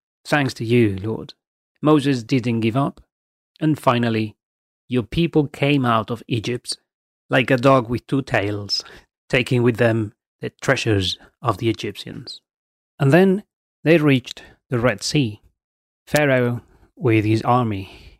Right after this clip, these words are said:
decided to chase them down and found them at the banks of the sea. Celebrations were over. Now back to panic mode. <laughs> Then they went to Moses and said to him,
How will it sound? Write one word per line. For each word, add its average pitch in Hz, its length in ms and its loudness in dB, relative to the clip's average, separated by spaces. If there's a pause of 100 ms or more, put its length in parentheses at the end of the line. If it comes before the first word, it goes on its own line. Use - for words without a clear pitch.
decided 151 480 2
to 131 80 -2
chase 156 420 -2
them 139 200 0
down 113 460 -2 (580)
and 117 240 -6
found 139 300 0
them 110 300 -6 (340)
at 117 100 -10
the 120 80 -4
banks 113 320 -4
of 104 120 -8
the 113 100 -6
sea. 202 260 -6 (600)
Celebrations 113 680 2
were 101 160 0
over. 113 440 0 (680)
Now 131 220 4
back 120 500 -2
to 131 140 -4 (120)
panic 131 420 -4
mode. 95 460 -2 (440)
<laughs> - 80 -14 (1080)
Then 208 380 -2 (560)
they 151 140 0
went 175 260 0
to - 80 -8
Moses 113 560 -2 (260)
and 131 140 -4
said 135 220 0
to 143 80 -4
him, 123 420 0